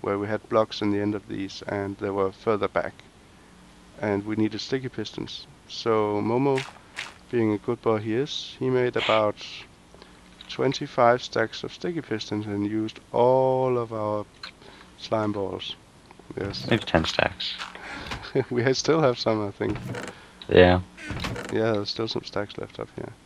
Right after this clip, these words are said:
Speaker 2: That's okay.
Speaker 1: Okay, so, uh, let's go down.
Speaker 2: Mm-hmm.
Speaker 1: So that's one level that
Speaker 2: Oh.
Speaker 1: has, uh, twenty-one, forty-two by, uh,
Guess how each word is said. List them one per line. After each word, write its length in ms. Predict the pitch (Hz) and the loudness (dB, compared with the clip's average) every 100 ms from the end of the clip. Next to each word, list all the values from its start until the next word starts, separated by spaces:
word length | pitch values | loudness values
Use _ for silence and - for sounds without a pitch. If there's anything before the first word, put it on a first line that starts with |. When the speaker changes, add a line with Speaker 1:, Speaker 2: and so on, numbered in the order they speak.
| - - - - 302 | -20 -20 -20 -14 -2
Speaker 2:
That's 220 | - - 85 | 2 4 2
okay. 240 | - 90 90 - | 2 0 0 -6
Speaker 1:
Okay, 300 | 101 - - - - - - | -6 -6 -10 -10 -18 -20 -20
so, 600 | - - 113 113 110 107 - - - - | -6 0 4 4 4 0 -6 -20 -20 -6
uh, 560 | 110 107 104 101 98 101 104 | -2 0 0 -2 -2 -4 -8
let's 140 | 113 | -8
go 180 | - 107 | -4 -2
down. 340 | 107 117 160 - - - - - - - 95 | 0 0 -2 -6 -20 -20 -20 -20 -20 -14 -10
Speaker 2:
Mm-hmm. 180 | 92 143 | -8 -6
Speaker 1:
So 320 | - 123 - | 0 0 2
that's 260 | 131 135 - | 2 2 4
one 160 | 147 139 | 2 4
level 300 | 113 104 98 - - - - - - - - - | 2 0 -4 -16 -20 -20 -20 -20 -20 -20 -10 0
that 160 | 113 107 | 0 2
Speaker 2:
Oh. 20 | |
Speaker 1:
has, 280 | 113 - - | 2 2 2
uh, 140 | 110 101 | 0 0
twenty-one, 640 | - 131 135 127 127 135 - - - - - | 2 2 2 2 2 2 -4 -20 -20 -20 -20
forty-two 640 | - 127 131 123 - 131 127 | 0 2 2 -4 -4 -4 0
by, 140 | 110 101 98 - | 0 0 -6 -4
uh, 520 | - 104 107 110 104 | 0 2 0 -6 -6